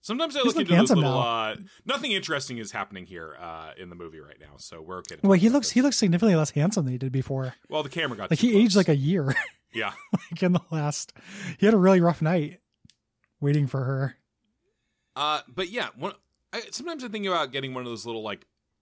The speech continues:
Speaker 1: tabletop, uh, pinball games, but I don't think I'd
Speaker 2: Mm-hmm.
Speaker 1: enjoy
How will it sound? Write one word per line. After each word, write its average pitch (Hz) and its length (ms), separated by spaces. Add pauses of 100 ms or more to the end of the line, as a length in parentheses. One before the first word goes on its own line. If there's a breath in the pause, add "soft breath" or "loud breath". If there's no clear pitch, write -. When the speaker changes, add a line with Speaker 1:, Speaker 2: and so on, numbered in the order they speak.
(160)
Speaker 1:
tabletop, 113 720
uh, 98 240
pinball 87 380
games, 73 320
but 123 120
I 196 40
don't 285 180
think 180 140
I'd 110 80
Speaker 2:
Mm-hmm. 160 140
Speaker 1:
enjoy 262 120